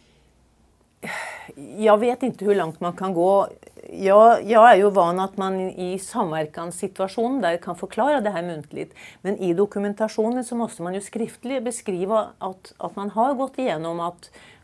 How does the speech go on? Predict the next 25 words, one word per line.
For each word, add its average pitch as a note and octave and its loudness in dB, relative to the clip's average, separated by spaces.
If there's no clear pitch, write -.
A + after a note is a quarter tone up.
eh, E3+ -4
och E3 -8
man F#3 -4
kan G3 -4
ju G#3 -2
inte G3 -6
gå G3+ 0
in E3+ -4
på F#3+ -10
den F#3+ -8
enskilda F#3 -6
anställdes G#3+ -6
egenskaper D#3 -4
eller E3 -4
prestationer D#3 -12
i E3 -6
en E3 -8
sån. F#3+ -6
Men G3 -8
man G3 -6
skulle G3 -10
kunna F#3+ -6
skriva G#3 -4
då F3 0
att, F3+ -4